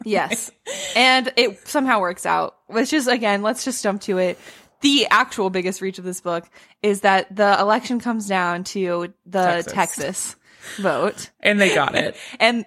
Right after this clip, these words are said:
Speaker 1: and Texas goes blue. Um, and, uh, I actually said in my notes, "This almost broke me." I literally cried when Texas went blue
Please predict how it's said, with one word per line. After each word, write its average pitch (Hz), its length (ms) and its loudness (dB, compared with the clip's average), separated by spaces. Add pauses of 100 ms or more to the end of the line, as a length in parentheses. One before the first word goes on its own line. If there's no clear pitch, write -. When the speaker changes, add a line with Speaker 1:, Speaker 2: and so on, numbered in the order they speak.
Speaker 1:
and 214 180 4
Texas 226 360 -2
goes 190 260 -2
blue. 151 500 -6
Um, 156 440 -4 (140)
and, 165 540 -6
uh, 92 340 -6 (200)
I 220 240 4
actually 208 220 2
said 202 340 2 (100)
in 196 80 0
my 190 120 2
notes, 175 300 -2
"This 190 260 -2
almost 190 300 2
broke 180 260 0
me." 180 220 -2
I 165 80 0
literally 208 360 2
cried 170 340 2
when 180 120 -6
Texas 185 380 -4
went 175 180 -10
blue 160 360 -4